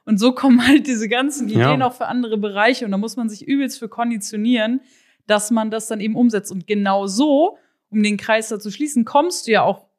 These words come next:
Speaker 1: auf dieses Thema Muster durchbrechen, antizyklisch handeln, weil Marketing verläuft immer in Phasen. Es pendelt immer hin und her.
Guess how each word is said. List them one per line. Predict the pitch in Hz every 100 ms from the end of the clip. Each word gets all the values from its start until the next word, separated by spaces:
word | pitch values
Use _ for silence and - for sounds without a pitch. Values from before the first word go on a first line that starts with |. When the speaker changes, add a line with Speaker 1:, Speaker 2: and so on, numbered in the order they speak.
| _
Speaker 1:
auf | - 208
dieses | 208 214 196 196
Thema | - 220 214 233 254 _ _ 208
Muster | 220 277 - 226 208
durchbrechen, | 202 202 - - 233 302 - 240 262 339 - _ _
antizyklisch | 240 311 277 247 - 233 202 208 196 -
handeln, | 285 349 247 262
weil | 220 202
Marketing | 214 277 277 - 247 254
verläuft | - 196 196 202 196 _ -
immer | 302 311 294 285 - _ _
in | 247 240 240 226 _ _
Phasen. | - - 208 214 196 202
Es | 202
pendelt | - 240 262 294 269 247
immer | - 254 262 240
hin | 240 226
und | 226 -
her. | 202 185 170